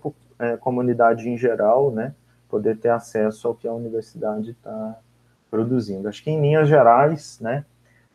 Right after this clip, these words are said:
é isso. E, e eu acho que uma questão a destacar é a, a participação e o protagonismo, né,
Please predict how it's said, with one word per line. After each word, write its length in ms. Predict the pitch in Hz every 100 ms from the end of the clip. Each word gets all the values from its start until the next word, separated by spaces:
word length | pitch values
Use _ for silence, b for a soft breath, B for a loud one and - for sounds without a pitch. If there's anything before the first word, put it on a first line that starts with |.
| _
é 120 | 101
isso. 480 | 107 120 143 - -
E, 600 | 117 131 131 127 123 120
e 80 | -
eu 120 | 123
acho 160 | 135 143
que 60 | 147
uma 200 | 147 151
questão 420 | 147 131 135 123
a 60 |
destacar 840 | 123 - - 120 - 135 151 170 - _ _ _ _ _ _ _ -
é 200 | 113 120
a, 960 | 131 131 127 117 107 101 101 104 104
a 60 | 104
participação 840 | - 123 - 143 139 135 - 135 147
e 40 |
o 60 | 151
protagonismo, 920 | - 147 151 151 139 135 156 139 110
né, 240 | 113 131